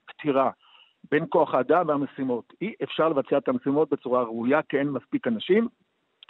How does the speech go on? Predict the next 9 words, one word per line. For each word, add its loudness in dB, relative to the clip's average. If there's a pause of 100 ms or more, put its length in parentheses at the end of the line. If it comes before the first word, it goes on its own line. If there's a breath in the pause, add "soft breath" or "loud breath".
(100)
מקצועיים 4
שאותם 2
פיטרו. 0 (720 soft breath)
כתוצאה 0
מזה, 4
אנשים -2
רוצים -2
לקבל -2 (100)
ציון -2